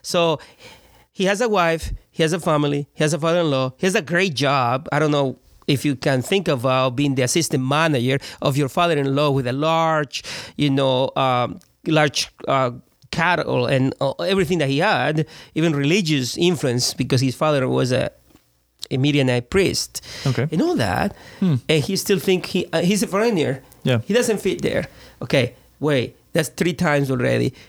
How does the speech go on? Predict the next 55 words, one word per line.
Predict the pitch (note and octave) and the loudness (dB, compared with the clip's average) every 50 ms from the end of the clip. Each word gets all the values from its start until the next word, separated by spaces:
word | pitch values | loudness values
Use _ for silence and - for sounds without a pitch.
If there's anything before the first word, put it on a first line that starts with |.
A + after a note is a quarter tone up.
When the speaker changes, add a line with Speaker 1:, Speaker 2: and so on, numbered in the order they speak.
| - - | -6 -2
Speaker 1:
And | - C#3 | 0 2
then | D3+ D3 | 2 2
God | C3+ D#3+ D3+ - | 2 0 0 -2
calls | - D#3+ D#3 D#3 C#3 | -2 0 0 0 0
and | D#3+ C3+ B2 | 0 -2 0
"Go | D3 E3+ | 0 -2
back | E3 - - B2 B2 A#2 A#2+ - _ - | 0 0 0 0 2 0 0 -2 _ -4
to | F#3 | -2
your | F#3+ F#3 A3+ G#3+ - | 0 0 0 0 0
people." | - - D#3 D3 C3 - - F2 C#3 | 0 0 0 0 0 0 0 0 0
And | C#3 C3+ | 2 0
then | D3+ D#3 D3 - | 0 -2 -2 -2
when | - D#3 D3 C3+ | 0 0 2 2
he | C#3+ D3+ D3 | 2 2 0
shows | C3+ - - - F3 D#3+ F3+ E3+ | 0 -2 -2 -2 0 0 0 0
up | F#3+ F#3 F#3 E3 | 0 0 0 0
there, | D#3+ F3+ F#3 F#3 F#3 F3+ - - - - - - | -2 0 0 0 0 -2 -4 -12 -20 -20 -6 -2
they | - E3 | -2 0
say, | C3 D#3+ | 0 0
"Who | D#3 E3 E3+ | 0 0 2
are | F3+ G3+ A#3 | 2 2 2
you?" | B3+ C4+ E4 A#4+ A#4+ - - - - | 2 2 2 2 2 2 0 -4 -8
<laughs> | - - B3+ | -8 -4 0
Speaker 2:
Yeah, | - C#3+ C#3 B2+ A#2+ A2 A#2 - | 0 2 2 2 2 0 0 0
Speaker 1:
Again, | G3+ G#3 - - A3+ A#3+ C4 C4 B3+ - | 0 0 0 0 2 2 2 0 -2 -2
Speaker 2:
yeah. | - - - - - | -4 -4 -4 -4 -4
Speaker 1:
"Who | - A3+ A3 A3+ | -4 -2 0 2
are | A3+ A3+ A#3 | 2 2 2
you?" | A3+ G#3 G3 F3 - - - | 0 0 -2 -2 -4 -4 -2
He | - C4+ C#4 | 0 0 0
say, | - - G#3+ F3+ - - - - - - | 2 0 0 0 -2 -4 -8 -14 -10 -4
"Who | - B3+ B3+ B3+ | -2 0 2 2
am | A#3+ A3 G#3+ | 2 2 0
I | G#3+ G#3+ | 0 0
to | - - G3+ | -2 -4 -4
tell? | D3+ G3 G3 F#3+ F#3 - - | -2 0 0 0 0 0 0
I | E3+ | 0
mean, | F3+ E3+ | 0 0
wh-, | - E3 D#3+ F3+ F#3+ - | 0 0 0 0 -2 -2
what | - G3+ B3 C#4+ | 0 0 0 2
am | C#4 B3+ | 2 0
I | A#3 | 0
supposed | A3+ - G3+ E3+ G#3 G3 - | -2 -2 -2 -2 0 0 0
to | G3 | -2
tell | C3+ - F3+ E3+ F3 E3+ | -2 0 0 2 2 2
them?" | D#3 C#3 A#2 A#2 - - - - | 0 0 -2 -4 -6 -10 -8 -4
"Well, | - D3 | -2 -2
tell | - - C#3+ C#3 | 0 0 0 2
them | C#3 D3 D3+ | 2 2 2
that | D#3 D#3+ | 2 2
I | D#3+ | 2
sent | D#3 - - G3 G3+ D#3+ - | 2 0 0 0 0 0 0
you." | C#3 B2+ - - - - | -2 -2 -2 -6 -12 -6
"Well, | - E3 F3+ F3+ F3+ | -2 0 0 2 2
no, | F3 F3 F3+ F3+ E3 C#3+ B2+ | 2 0 2 2 2 0 -2